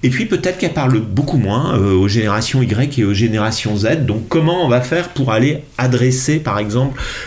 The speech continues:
euh, ces nouvelles générations avec leurs produits ? Donc c'est, la transformation, c'est pas quelque chose d'abstrait, c'est pas quelque chose qui se rajoute, c'est quelque chose qui est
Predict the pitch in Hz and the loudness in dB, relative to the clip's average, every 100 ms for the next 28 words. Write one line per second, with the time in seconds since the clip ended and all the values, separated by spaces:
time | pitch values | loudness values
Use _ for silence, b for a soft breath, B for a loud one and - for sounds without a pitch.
0 | B 101 101 101 95 - 139 127 123 123 | B 2 2 2 0 0 2 4 4 2
1 | 139 139 117 117 107 110 - - 80 82 | 2 2 2 2 2 0 0 0 0 2
2 | 113 123 127 127 135 143 180 214 117 110 | 2 2 2 2 0 -2 0 -2 0 -2
3 | - - - 127 131 139 170 - 170 151 | -2 -2 0 0 0 0 -2 0 0 2
4 | 139 196 202 - B B B B - 139 | 0 0 -4 -6 B B B B -2 0
5 | 180 180 175 120 123 127 135 107 110 - | 0 -2 0 0 0 2 0 0 -2 -4
6 | - 156 220 - B B B - 131 160 | -4 -2 -2 -6 B B B -2 0 0
7 | 160 - 120 - 120 - 143 117 - 123 | -2 0 0 2 0 2 0 0 0 -2
8 | - 120 123 190 - - 127 120 123 131 | 0 0 2 0 -2 -2 0 2 2 2
9 | 160 - 123 123 | -2 0 0 0